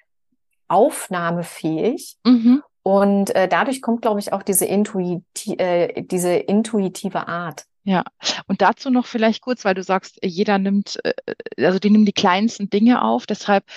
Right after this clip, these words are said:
Speaker 2: ich hab grad so überlegt, fühlt man sich bei einem Wassermenschen immer wohl? Ja, ich glaube sehr oft. Es gibt aber auch wasserbetonte Menschen, die vielleicht gar nicht deine Sorgen hören, weil sie so subjektiv auf sich bezogen sind,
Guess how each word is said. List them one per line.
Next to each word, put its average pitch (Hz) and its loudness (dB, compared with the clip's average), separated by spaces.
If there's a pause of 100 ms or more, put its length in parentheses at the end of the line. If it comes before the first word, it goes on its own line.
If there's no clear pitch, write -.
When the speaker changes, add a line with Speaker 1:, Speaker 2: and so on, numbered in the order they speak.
(140)
Speaker 2:
ich - -14
hab 202 -10
grad 220 -2
so - -8
überlegt, 202 0
fühlt - -10
man 240 0
sich 220 -6
bei 196 0
einem 196 0
Wassermenschen 208 -2
immer 202 2
wohl? 240 0 (840)
Ja, 196 4
ich - -4
glaube 220 2
sehr 185 0
oft. - -4 (360)
Es - -4
gibt - -6
aber 285 2
auch - 0
wasserbetonte 226 -4
Menschen, 214 2
die 254 4
vielleicht 240 2
gar 220 2
nicht 240 2
deine 226 4
Sorgen 196 -6
hören, 233 0 (360)
weil 196 4
sie 214 0
so 330 2
subjektiv 196 -4
auf - 0
sich - -4
bezogen 156 -12
sind, 165 -2